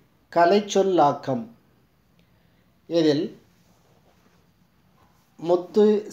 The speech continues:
செழியன் இருவரும் கலைச்சொல்லாக்கத்தை பற்றிய ஒரு உரையாடலை நாம் இங்கு பார்க்க போகின்றோம். இதில் பள்ளியின் இணைய இதழுக்காக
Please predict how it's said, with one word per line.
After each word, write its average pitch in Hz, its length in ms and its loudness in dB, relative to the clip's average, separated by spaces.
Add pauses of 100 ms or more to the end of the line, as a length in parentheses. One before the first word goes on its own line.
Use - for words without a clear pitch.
செழியன் 190 680 2 (460)
இருவரும் 165 720 0 (600)
கலைச்சொல்லாக்கத்தை 180 1040 2
பற்றிய 151 680 -2 (500)
ஒரு 147 600 -2 (300)
உரையாடலை 185 920 2
நாம் 165 280 0
இங்கு 160 320 2
பார்க்க 151 320 -2
போகின்றோம். 135 640 -4 (1000)
இதில் 143 460 -6 (640)
பள்ளியின் 196 800 2 (720)
இணைய 160 680 2 (160)
இதழுக்காக 160 960 2